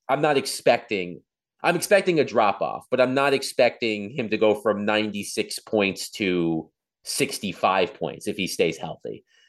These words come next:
You know, I, I, I could see him going from ninety-six points to, like,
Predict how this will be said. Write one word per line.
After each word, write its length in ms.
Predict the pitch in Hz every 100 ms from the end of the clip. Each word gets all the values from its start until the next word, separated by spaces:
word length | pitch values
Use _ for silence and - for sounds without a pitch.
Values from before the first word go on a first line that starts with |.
| _
You 80 | 90
know, 80 | 85
I, 280 | 101 107 104
I, 200 | 104 101
I 40 | 110
could 200 | 123 -
see 120 | 107
him 120 | 101
going 240 | 95 92 -
from 240 | 95 90
ninety-six 480 | 98 95 92 90 -
points 300 | - 85 -
to, 80 | 82
like, 220 | 78